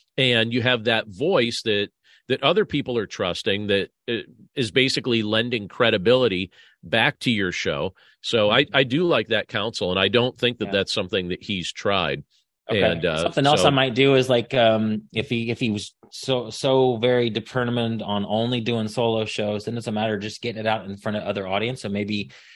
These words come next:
Speaker 2: do it using s-, clips on social media, taking a clip of it and posting it on
Speaker 1: Mm-hmm.
Speaker 2: Instagram. YouTube Shorts is gonna be, I've heard, is gonna be a big, big thing. There are a lot of people now. I know that, um,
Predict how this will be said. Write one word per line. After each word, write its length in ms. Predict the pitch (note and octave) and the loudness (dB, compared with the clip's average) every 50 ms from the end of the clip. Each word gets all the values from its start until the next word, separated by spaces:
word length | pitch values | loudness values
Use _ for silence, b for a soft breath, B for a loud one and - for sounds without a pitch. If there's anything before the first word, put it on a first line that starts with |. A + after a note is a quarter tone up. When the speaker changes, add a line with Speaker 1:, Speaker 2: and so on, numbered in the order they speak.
| B B _ _ _ _ - | B B _ _ _ _ -2
Speaker 2:
do 120 | B2+ B2 | 0 0
it 60 | A#2+ A2 | 0 0
using 600 | A#2 B2+ A2+ B2 A#2 A2+ G#2+ G#2 G#2 F#2+ F2 - | -2 -4 -2 -2 -2 -2 0 -2 -2 -4 -8 -12
s-, 240 | - - - - - - | -16 -16 -16 -16 -16 -4
clips 320 | - C#3+ C3 C#3 - - | 0 2 2 2 2 0
on 120 | B2 G#2+ G#2+ | 0 0 0
social 360 | - B2 A2+ G#2+ - - A2 | 0 -2 -2 -2 -2 -2 -2
media, 480 | G#2+ A2+ A#2 B2+ C3+ C#3+ C#3 C#3 C#3 - _ - | -2 -2 -2 0 0 0 0 0 -2 -8 _ -8
taking 280 | B2+ B2 - A2+ G#2 | -8 -6 -4 -4 -4
a 100 | G2+ G2 | -4 -4
clip 380 | - - - - C3 B2 - - | -6 -10 -4 -2 -2 0 2 0
of 140 | C3 B2 C3 | 0 2 0
it 100 | B2 A2 | -2 -2
and 80 | G#2 | -4
posting 360 | - B2 A#2+ A#2 A#2 - B2+ | -4 -4 -4 -4 -4 -6 -6
it 160 | B2+ B2 A2+ - _ _ | -6 -6 -6 -10 _ _
on 320 | G#2+ G#2+ G#2+ G#2+ G#2+ G#2+ | -8 -6 -4 -4 -4 -4
Speaker 1:
Mm-hmm. 80 | G#2+ A2+ A#2+ | -4 -6 -6
Speaker 2:
Instagram. 600 | A#2 - - A#2 A2+ A#2 A2+ A2+ A2+ A2+ A2+ A2 - _ _ _ _ _ _ _ _ _ - | -8 -8 -8 -6 -4 -2 -2 0 0 -2 -4 -6 -10 _ _ _ _ _ _ _ _ _ -6
YouTube 360 | G2+ A#2+ C3+ - - C3+ A2+ | -4 -4 -2 0 0 0 0
Shorts 340 | - - C3 B2 B2+ B2 - | 0 2 2 2 2 2 0
is 140 | A#2 G#2 G#2+ | -4 -4 -4
gonna 200 | G#2 A#2+ A2 A2 | -4 -4 -2 -2
be, 200 | A2 A2 A2 G#2+ | 0 0 0 0
I've 160 | G#2+ G#2 G#2+ | 0 0 -2
heard, 180 | A2 A2+ A2 G#2+ | -2 -2 -2 -2
is 100 | G2 - | -4 -4
gonna 120 | G#2+ G#2 | -4 -2
be 100 | G2+ G2 | 0 0
a 60 | F#2+ | -2
big, 320 | F2 - A#2 A#2+ A2+ G#2 G2 | -2 -4 -4 -4 -4 -4 -4
big 180 | A2 G2+ - | -4 -4 -4
thing. 360 | - - G2+ G2 G2+ G2 B B B B B B - | -6 -6 -6 -4 -6 -6 B B B B B B 2
There 160 | C#3 F#3 G3+ | 4 6 8
are 100 | D#3 B2 | 8 8
a 80 | A2 | 8
lot 180 | G#2+ A2+ A#2+ A#2+ | 6 6 6 4
of 80 | A2 - | 2 2
people 640 | - B2+ A#2 A2 A#2 G#2+ G#2+ G#2 G#2 G#2 G#2 - - | -2 -4 -4 -2 0 0 2 2 2 0 -2 -4 -6
now. 420 | F#2+ G#2 A2 A#2 A2+ A2+ G#2+ G#2 - | -6 -4 -2 -2 0 0 0 -2 -2
I 100 | F#2+ G#2 | -2 -2
know 160 | A2 A2 A2 | -2 -2 0
that, 260 | G#2+ A2 G#2 - - | 0 -2 -2 -2 -4
um, 320 | G#2+ G2+ G2 G2 F#2+ G2+ | -4 -2 -2 -4 -6 -10